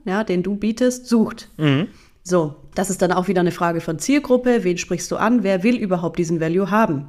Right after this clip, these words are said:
Speaker 1: ja?
Speaker 2: Ja.
Speaker 1: Und jetzt, das ist natürlich we-, äh, einfacher zu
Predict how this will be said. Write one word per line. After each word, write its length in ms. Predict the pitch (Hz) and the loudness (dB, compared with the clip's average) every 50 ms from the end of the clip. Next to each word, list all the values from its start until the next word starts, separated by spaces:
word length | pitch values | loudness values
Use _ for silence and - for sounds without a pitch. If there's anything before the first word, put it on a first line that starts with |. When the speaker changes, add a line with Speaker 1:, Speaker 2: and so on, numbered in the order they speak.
| - - | -12 -10
Speaker 1:
ja? 200 | - 147 170 156 | -6 -4 -2 0
Speaker 2:
Ja. 120 | 113 - - - - - - - _ _ | -2 -2 -2 -8 -16 -20 -20 -20 _ _
Speaker 1:
Und 200 | - - 196 196 | -2 0 0 2
jetzt, 320 | 202 220 220 214 - - 208 | 2 0 -2 -4 -4 -2 -2
das 100 | 226 226 | 0 0
ist 120 | 269 - | -2 -2
natürlich 500 | 269 240 - 226 208 185 196 - - - - - | -2 -2 0 0 -2 -2 -4 -8 -16 -14 -10 -4
we-, 280 | 185 185 254 294 - | 0 2 0 0 0
äh, 120 | - 196 185 - | -2 -4 0 2
einfacher 560 | 190 220 302 440 - - 233 214 214 196 185 190 | 2 2 2 0 0 -2 -2 -2 0 -2 -4 -4
zu 180 | - - 180 | -6 -10 -12